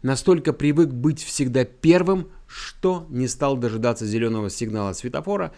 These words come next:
и обогнал всех пешеходов на переходе, комментируют авторы. На канале Naked Space пишут, что российские учёные работают над проектом космического комплекса, направленного на защиту Земли от падающих космических тел.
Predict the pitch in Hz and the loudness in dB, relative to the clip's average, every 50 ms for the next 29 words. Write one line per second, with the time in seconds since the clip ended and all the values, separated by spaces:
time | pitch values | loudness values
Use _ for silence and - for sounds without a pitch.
0 | - - _ _ - 175 175 151 120 120 113 107 123 135 135 131 123 - - 123 | -18 -20 _ _ -2 0 0 2 2 0 0 0 0 0 0 0 -2 -4 -4 -6
1 | - - - 123 113 - - 101 - - 139 147 139 127 - - 117 113 - - | -6 -6 -10 -10 -8 -8 -8 -8 -4 -2 0 0 0 -2 -4 -4 -4 -4 -4 -2
2 | 120 120 113 - - 107 95 87 90 - 98 95 95 95 87 - 104 98 95 92 | -2 -2 -4 -4 -4 -6 -6 -6 -8 -8 -6 -6 -6 -6 -6 -6 -6 -4 -4 -6
3 | 92 - 101 90 82 - - 85 - - - - _ _ - - - - - - | -6 -8 -8 -10 -10 -12 -14 -14 -14 -16 -18 -20 _ _ -20 -20 -20 -20 -20 -20
4 | - - - - 151 160 185 190 196 190 185 180 180 170 151 175 - - - - | -20 -12 -4 -2 2 4 6 6 8 8 6 6 6 4 2 0 -2 -2 -4 -2
5 | - 180 175 160 143 - - - 170 160 - 147 123 - - 156 147 151 147 139 | 2 2 4 4 2 0 -2 -2 -2 -2 -2 -4 -6 -2 0 0 2 2 2 0
6 | - 190 180 - - 180 180 180 170 - - 165 160 151 160 165 165 156 156 147 | 0 -2 -4 -2 -2 -2 -2 -2 -2 -2 0 0 2 2 4 2 2 2 2 2
7 | 135 139 151 143 160 151 156 160 151 - - 156 160 160 143 - 170 151 - - | 2 0 0 0 0 -2 -2 -4 -4 0 0 2 2 2 0 0 -2 -2 -2 -2
8 | 156 131 - - 139 147 151 147 156 143 - - - 143 135 127 - - 139 131 | -2 -2 0 0 2 2 2 0 -2 -6 -6 -4 -2 -2 -2 -2 0 0 -2 0
9 | 123 131 127 127 - 131 123 120 113 - 117 123 120 120 117 117 120 117 120 117 | 0 -2 -4 -2 -2 0 0 0 0 2 2 2 2 2 2 0 0 0 0 -2
10 | - - - - - - - 127 147 143 127 143 151 143 - - 175 151 - 151 | -2 -6 -12 -20 -10 -2 0 2 2 4 4 4 4 2 2 -2 -4 -2 0 0
11 | 127 110 107 123 143 147 151 156 175 180 170 147 - - - - - 165 160 160 | 0 0 2 4 4 6 6 6 6 6 4 4 2 -2 -6 0 2 4 4 4
12 | 147 151 156 151 151 131 - - 151 139 - - - - - - - - 143 - | 4 4 4 4 4 2 0 0 -2 -2 -2 -8 -20 -20 -20 -8 -4 -2 -2 -2
13 | - - 131 120 104 95 - 98 92 - - 104 95 - - - - _ _ - | 0 0 0 0 -2 -2 -4 -4 -4 -4 -6 -6 -6 -6 -10 -16 -20 _ _ -10
14 | - 110 95 80 - | -8 -8 -8 -8 -10